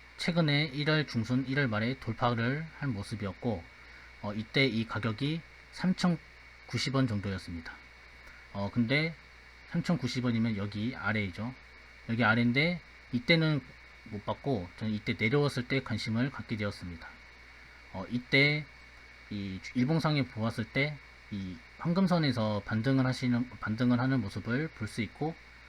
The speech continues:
이때는 또 거래량이 없이 하락을 했기 때문에 긍정적으로 보았습니다. 만약 거래량이 터지면서 하락을 했다면 조금 위험성이 있었을 것 같은데,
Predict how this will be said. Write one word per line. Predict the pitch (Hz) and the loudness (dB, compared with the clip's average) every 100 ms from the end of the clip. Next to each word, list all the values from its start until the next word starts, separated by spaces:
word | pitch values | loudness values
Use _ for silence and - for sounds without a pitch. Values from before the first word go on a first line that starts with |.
| - - - - - | -20 -20 -20 -20 -12
이때는 | 107 - 127 117 113 117 120 156 170 156 - - - - | -10 -2 4 6 6 4 4 2 0 -6 -16 -20 -14 -4
또 | 131 | -2
거래량이 | 135 123 147 151 147 | 0 4 6 6 4
없이 | 107 107 - 123 120 117 92 87 - - | 2 0 -2 0 2 2 0 -6 -14 -16
하락을 | - 151 151 143 | -4 0 2 0
했기 | 135 | -2
때문에 | 123 127 113 123 165 170 - | -2 2 2 2 0 -6 -6
긍정적으로 | - 127 135 123 113 127 | 0 2 4 2 0 -2
보았습니다. | 131 113 107 104 87 - - - - - - - - - - - - - - - - - - | -2 -4 -4 -4 -8 -10 -16 -20 -18 -18 -20 -20 -20 -20 -20 -20 -18 -16 -18 -18 -20 -20 -4
만약 | 120 131 131 - | 4 8 8 6
거래량이 | 127 160 160 156 147 147 135 | 6 6 8 6 6 4 2
터지면서 | - 180 185 165 131 120 | 0 2 2 4 4 4
하락을 | 139 143 131 | 4 4 2
했다면 | 135 131 120 143 104 82 - - - - - | 2 4 4 6 2 0 -10 -20 -20 -14 -8
조금 | 135 127 | 0 2
위험성이 | 104 135 139 135 123 110 113 - - - - | 4 4 4 6 6 6 2 -8 -20 -20 -10
있었을 | 117 123 123 | -4 -2 -2
것 | 120 | -4
같은데, | 104 - 98 101 123 | -4 -2 -2 2 2